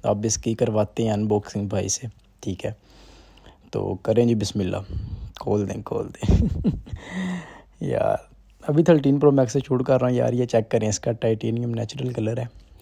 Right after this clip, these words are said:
ठीक है। Bhanji जो है उसको ज़्यादा शौक था मेरे से, वो बार बार कह रही थी, "मुझे दे, मुझे दे।" तो यार बड़ा खूबसूरत लग रहा है, मतलब इसका जो है ना वो जिस तरह steel का color नहीं होता, aluminium steel वैसी चीज़ है।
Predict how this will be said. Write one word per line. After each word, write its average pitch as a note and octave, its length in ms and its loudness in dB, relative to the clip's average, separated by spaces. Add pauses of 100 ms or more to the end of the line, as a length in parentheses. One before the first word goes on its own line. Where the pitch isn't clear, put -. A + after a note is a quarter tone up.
ठीक G#2+ 180 -6
है। A#2+ 100 -6 (360)
Bhanji A2+ 460 -2
जो C#3 180 2
है B2 220 0
उसको B2+ 260 0
ज़्यादा A#2+ 280 2
शौक A#2+ 340 0
था B2+ 100 2
मेरे A2+ 260 0
से, C3 180 -6 (280)
वो A#2+ 160 2
बार A2+ 220 0
बार A#2+ 180 0
कह A#2+ 140 0
रही A#2 100 0
थी, A#2 120 -4
"मुझे A2+ 300 2
दे, A#2 140 0
मुझे A2 280 0
दे।" G#2 160 -4 (1200)
तो - 80 -6
यार A#2 200 -4
बड़ा D#3 200 2
खूबसूरत G#3+ 540 -4
लग A#2 180 0
रहा G#2 140 0
है, G2+ 100 -4
मतलब G#2+ 300 -4
इसका A#2+ 300 -6
जो B2 180 -4
है A#2+ 80 -4
ना D#3 80 -6
वो E3+ 120 -2
जिस D3 220 -4
तरह D#3 120 -4
steel C3+ 460 -2
का F3 160 4
color E3+ 240 -2
नहीं B3 120 0
होता, D3+ 220 -2
aluminium C#3 600 2
steel B2+ 580 -4
वैसी A#2+ 360 -2
चीज़ A#2+ 320 -4
है। A#2 60 -6